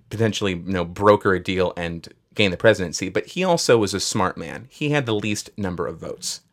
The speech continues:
electorally. So if he did that, there would have been pandemonium.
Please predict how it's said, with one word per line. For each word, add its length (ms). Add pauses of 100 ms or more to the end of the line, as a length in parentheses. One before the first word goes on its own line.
(640)
electorally. 460
So 120
if 80
he 80
did 160
that, 280 (460)
there 180
would 100
have 60
been 140
pandemonium. 640